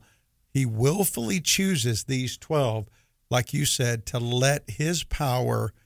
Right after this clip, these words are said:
be shown through them. And it really is amazing. It's a very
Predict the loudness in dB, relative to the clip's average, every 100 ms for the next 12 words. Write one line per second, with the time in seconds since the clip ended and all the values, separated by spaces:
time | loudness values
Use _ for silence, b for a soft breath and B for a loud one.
0 | _ _ _ _ -4 0 2 4 2 2
1 | 2 0 -2 -4 -4 -4 -6 -8 -8 -12
2 | _ _ _ 0 2 4 0 0 2 4
3 | 4 2 2 0 0 0 0 -2 -4 -2
4 | -2 0 -2 -2 2 6 6 6 4 2
5 | 0